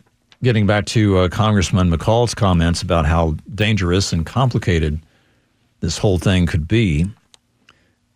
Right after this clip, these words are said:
it's being reported by Reuters this afternoon that Russian President Vladimir Putin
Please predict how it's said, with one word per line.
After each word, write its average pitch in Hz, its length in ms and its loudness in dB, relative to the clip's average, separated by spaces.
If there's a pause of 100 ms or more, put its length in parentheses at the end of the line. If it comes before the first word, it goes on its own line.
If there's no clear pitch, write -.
it's 95 200 -4
being 110 300 2
reported 101 540 2
by 92 240 2
Reuters 95 580 0
this - 240 0
afternoon 82 600 2
that 87 200 0
Russian 98 440 0
President 95 500 0
Vladimir 92 460 0
Putin 82 560 -4